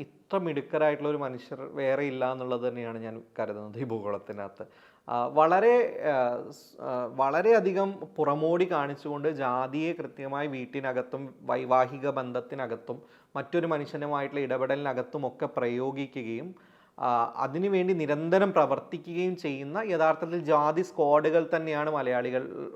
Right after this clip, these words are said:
പലപ്പോഴും നിലനിൽക്കുന്നത്. എന്നാൽ ജാതി വിവേചനത്തിൻ്റെ വിഷയം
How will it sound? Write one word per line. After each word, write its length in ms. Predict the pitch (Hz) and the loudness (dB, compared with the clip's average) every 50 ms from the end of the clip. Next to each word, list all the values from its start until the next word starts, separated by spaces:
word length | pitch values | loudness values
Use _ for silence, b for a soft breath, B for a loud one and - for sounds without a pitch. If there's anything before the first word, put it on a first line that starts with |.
| - - | -4 -2
പലപ്പോഴും 400 | 139 127 127 - 143 135 139 139 | -2 -2 -2 -4 -4 -6 -6 -6
നിലനിൽക്കുന്നത്. 640 | 131 120 120 127 127 117 - - 117 107 104 - - b b b b b b b - | -6 -4 -4 -4 -4 -6 -10 -10 -12 -12 -12 -14 -16 b b b b b b b -2
എന്നാൽ 160 | 175 196 214 220 - 185 156 | 0 0 0 0 0 0 2
ജാതി 300 | 175 160 170 185 196 247 220 208 | 4 4 4 4 2 2 0 2
വിവേചനത്തിൻ്റെ 640 | 190 185 185 190 185 208 214 220 214 240 220 233 233 190 | 4 6 6 6 6 4 2 2 0 2 4 4 4 4
വിഷയം 260 | 170 - - 180 180 | 2 -2 -2 -4 0